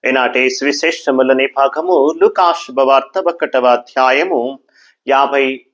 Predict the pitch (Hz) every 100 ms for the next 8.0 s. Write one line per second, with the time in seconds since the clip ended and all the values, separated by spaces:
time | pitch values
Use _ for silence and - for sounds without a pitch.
0 | 135 147 143 127 120 117 117 117 - 113
1 | 113 113 110 113 - 117 110 110 117 117
2 | - - _ _ _ _ - - _ -
3 | 165 170 233 202 196 196 156 151 147 143
4 | 131 120 123 120 120 120 190 - _ _
5 | _ _ 120 131 151 147 120 127 127 127
6 | 120 139 117 110 120 123 _ - 107 113
7 | 110 110 110 110 107 _ - 104 110 113